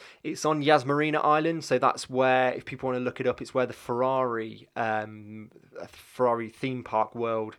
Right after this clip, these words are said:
whatever you wanna call it, that's where that's based. So it's, <laughs> it's in a pretty impressive location. Um, they're locking down ten miles or something like that of, of radius,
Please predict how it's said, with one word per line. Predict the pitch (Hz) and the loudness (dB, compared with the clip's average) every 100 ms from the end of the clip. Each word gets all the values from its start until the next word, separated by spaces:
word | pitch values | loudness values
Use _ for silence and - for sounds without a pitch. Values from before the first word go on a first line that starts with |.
| - - - | -18 -20 -2
whatever | 127 120 | 0 0
you | 120 | -4
wanna | 113 | -6
call | - 123 113 | -6 -4 -2
it, | |
that's | 110 107 | -2 -2
where | 120 | 0
that's | 113 104 - | 2 0 0
based. | 110 107 | -6 -6
So | - 117 | -4 -4
it's, | 127 - | -6 -6
<laughs> | |
it's | 151 - - 196 - | -6 0 4 4 2
in | 196 | -2
a | |
pretty | 170 - 185 160 | -2 -2 -2 -2
impressive | 139 - 143 - 123 | -4 0 0 0 0
location. | 123 123 131 127 143 139 - - - - | 0 2 0 0 -4 -8 -12 -18 -18 -8
Um, | - 120 117 117 117 117 | 0 2 2 0 -4 -4
they're | 127 123 | 0 0
locking | 127 139 - 127 123 | 0 -4 -4 -8 -4
down | 113 127 120 117 117 113 - 120 _ _ | 0 2 2 0 -4 -10 -14 -18 _ _
ten | - 135 131 | -2 0 0
miles | 127 131 135 139 135 | 0 2 2 -2 -4
or | 135 | -8
something | - 131 131 | -8 -10 -2
like | 127 123 | -2 0
that | 131 - | 0 -2
of, | 120 | -2
of | 113 120 | -4 -2
radius, | 120 127 123 123 127 - | 2 2 0 -2 -4 -6